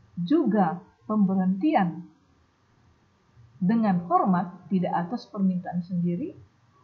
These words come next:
ya, tetap dijalankan mereka apabila ada tindakan-tindakan yang tidak terpuji, ya,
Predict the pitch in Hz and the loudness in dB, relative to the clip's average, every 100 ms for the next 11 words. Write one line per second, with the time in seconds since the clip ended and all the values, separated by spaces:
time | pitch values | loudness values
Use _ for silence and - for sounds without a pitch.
0 | _ 226 302 - - - - _ _ _ | _ -10 -10 -12 -20 -20 -20 _ _ _
1 | 185 - 254 - - _ _ _ _ _ | -10 -2 -2 -2 -14 _ _ _ _ _
2 | _ _ _ _ _ _ - - - _ | _ _ _ _ _ _ -20 -20 -20 _
3 | - - 185 190 190 180 180 175 170 170 | -16 -6 -4 -2 0 0 0 0 -2 -4
4 | - 311 - 175 185 170 170 233 381 - | -6 -8 -8 -10 -8 -6 -4 -2 -4 -8
5 | - - - - _ - 92 - - - | -20 -20 -20 -20 _ -14 -6 -6 -6 -16
6 | _ _ _ - - 185 190 226 202 180 | _ _ _ -20 -10 -6 -4 -2 -2 0
7 | 180 220 208 180 175 175 247 190 226 - | -2 -6 -4 -4 -4 -6 -4 -2 -2 -6
8 | _ _ _ _ 190 175 - 185 185 - | _ _ _ _ -4 -4 -6 -8 -6 -4
9 | 175 226 302 - _ _ - - _ _ | -4 -2 -6 -8 _ _ -20 -20 _ _
10 | - - - 190 202 | -20 -20 -12 -8 -8